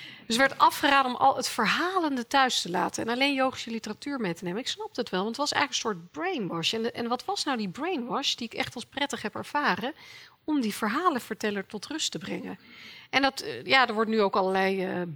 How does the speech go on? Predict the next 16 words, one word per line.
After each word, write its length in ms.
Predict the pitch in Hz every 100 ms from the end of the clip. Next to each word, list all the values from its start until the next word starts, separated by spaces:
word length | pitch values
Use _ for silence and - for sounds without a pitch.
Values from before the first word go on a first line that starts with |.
| -
breinwetenschappers 1120 | 180 185 202 220 226 208 208 214 220 - 208
doen 100 | 202
allerlei 280 | 214 202 -
onderzoeken 460 | 247 247 202 208 -
om, 180 | 233 233
om 180 | 233
dat 240 | 226 220 233
ook 200 | 208 -
aan 240 | - 254
te 120 | 262
tonen, 280 | - 233 208
hè, 60 | 220
dat 180 | 240 226
het 100 | 220
eigenlijk, 600 | - 240 247 - 202 -
eh, 340 | - 208 202